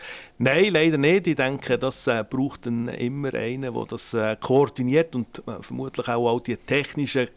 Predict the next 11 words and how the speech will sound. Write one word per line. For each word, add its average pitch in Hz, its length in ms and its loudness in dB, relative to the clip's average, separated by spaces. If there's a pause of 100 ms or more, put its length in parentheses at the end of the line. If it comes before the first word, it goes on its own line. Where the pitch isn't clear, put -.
Kenntnisse 151 720 0
hat. 151 300 0
Nachher 113 300 -6
muss 110 180 -8
man 101 100 -8
natürlich 113 300 -8
auch 113 200 -2 (560)
Mitglieder 139 720 2
haben, 123 260 2
wo, 113 320 2
wo 101 320 -6